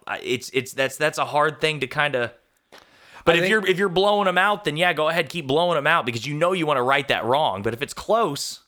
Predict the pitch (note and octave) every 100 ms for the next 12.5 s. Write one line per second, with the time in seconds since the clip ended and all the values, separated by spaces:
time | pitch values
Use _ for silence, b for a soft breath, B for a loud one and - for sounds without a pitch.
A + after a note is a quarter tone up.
0 | - D3+ E3 D#3+ C3 D3+ C#3+ C3 C#3 B2+
1 | C3 C3+ A#2+ B2+ A#2+ A2 G#2+ A#2 A#2 A2+
2 | A2 A2 - - B2+ B2 A#2+ A#2 A2+ A2
3 | G#2+ G2+ G#2+ A2+ B2 A#2+ A#2+ A#2+ A#2+ G#2
4 | G#2 G2+ A2+ G#2 A#2 A2+ G2+ G2+ A2+ A2+
5 | G#2 G2+ G#2 F#2+ F#2+ G#2 G2 F2 G2+ G#2
6 | A2 G2+ - G#2+ G#2+ - G#2+ G2+ C#3+ -
7 | A#2 D3 - D3+ C#3 C3+ - C3 C#3+ -
8 | B2 B2 G#2+ A2+ C3 B2+ A#2 B2+ B2 B2
9 | A#2 A2 A#2 C3 G#2+ B2+ B2+ C3 - -
10 | A#2 A#2 G#2 B2 B2 - A2+ A#2 G#2+ G2+
11 | C#3 _ _ C3+ B2 A#2+ B2+ A#2+ A#2 B2+
12 | B2 G#2+ F#2+ F#2